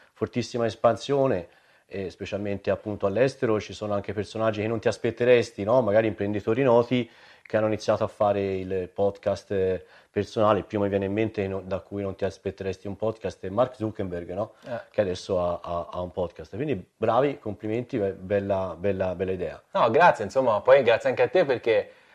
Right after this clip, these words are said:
Speaker 2: essendo stato il nostro coach, eh, sicuramente è anche merito tuo che sei riuscito a tirar fuori da noi, insomma, tutte
Speaker 1: Sì.
Speaker 2: queste, queste
Speaker 1: <laughs> Sì.
Speaker 2: cose.
Speaker 1: Anche se l'avevi fatto da solo, insomma, infatti mi, mi, mi colpì questa cosa perché quando mi dicesti, "Sai, stiamo facendo un podcast", andai a vedere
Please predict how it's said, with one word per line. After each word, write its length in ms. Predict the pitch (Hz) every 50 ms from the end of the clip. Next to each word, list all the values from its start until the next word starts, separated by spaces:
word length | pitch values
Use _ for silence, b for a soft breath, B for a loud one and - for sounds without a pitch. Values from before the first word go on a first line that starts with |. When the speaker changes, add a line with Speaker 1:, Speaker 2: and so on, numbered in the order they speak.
| b b
Speaker 2:
essendo 320 | - 110 - 127 127 131 120
stato 160 | 139 135 143
il 80 | 139
nostro 280 | 143 139 135 - 151 135
coach, 360 | - 151 160 170 160 - -
eh, 140 | 117 113 101
sicuramente 1040 | - - 123 127 120 113 113 120 131 135 131 - 120 110 104 104 101 98 95 95 b b b b b b _ _
è 180 | - 117 107 101
anche 440 | 98 101 101 104 104 - - 110
merito 300 | 110 110 107 101 110 113
tuo 220 | 110 127 135 143 127
che 380 | 117 107 101 95 92 87 80 73 -
sei 100 | - 101
riuscito 320 | 101 95 - 107 - 104
a 60 | 95
tirar 240 | - 107 104 98 95
fuori 340 | - - 101 95 95 98 98
da 80 | 98
noi, 320 | 98 98 95 98 101 98 92
insomma, 240 | 87 - 101 98 95
tutte 240 | - 107 - -
Speaker 1:
Sì. 80 | - 113
Speaker 2:
queste, 380 | 104 - 104 98 95 92 87 85
queste 220 | 101 101 - - -
Speaker 1:
<laughs> 0 |
Sì. 20 |
Speaker 2:
cose. 320 | 131 120 110 104 - - B B B B B B B B B
Speaker 1:
Anche 260 | - 156 170 170 175 147
se 120 | - 175
l'avevi 220 | 202 156 135 120
fatto 220 | 107 123 113 - 120
da 80 | 110
solo, 240 | 107 - - 160 127
insomma, 240 | 107 - - 101 104
infatti 320 | 117 117 - 107 - -
mi, 120 | 95 98 95 -
mi, 200 | 101 104 98 101
mi 120 | 117 113 107
colpì 260 | 110 120 - - 165
questa 220 | 131 113 98 - 110
cosa 200 | 123 131 107 104
perché 220 | 101 98 - 101
quando 220 | - - 104 104 104
mi 80 | 104
dicesti, 640 | 104 92 101 98 92 - - 101 95 95 95 92 90
"Sai, 220 | - 160 175 151
stiamo 180 | - - 120 107
facendo 340 | 117 117 113 127 127 127 143
un 80 | 156
podcast", 520 | - - 120 127 127 - - 101 98 - 98
andai 200 | 92 98 101 101
a 40 | 107
vedere 420 | 131 143 117 110 107 104 87